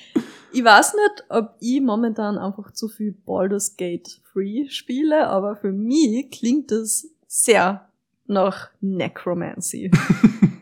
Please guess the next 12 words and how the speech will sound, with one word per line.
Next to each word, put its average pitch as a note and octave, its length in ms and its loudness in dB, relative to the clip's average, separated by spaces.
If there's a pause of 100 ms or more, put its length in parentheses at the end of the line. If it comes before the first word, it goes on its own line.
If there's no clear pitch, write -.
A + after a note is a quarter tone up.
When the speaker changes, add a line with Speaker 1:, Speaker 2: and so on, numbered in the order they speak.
(260)
Speaker 1:
Das B3+ 140 4
ist C#4 160 2
genau G#3 300 6
das, D4 400 0
was A3+ 180 -4
so - 80 -2
ein A3 220 2
Nekromant G#3+ 580 0
tun A#3 220 0
würde. F#3 260 2
Er - 380 0 (760)
häuft A#3+ 300 2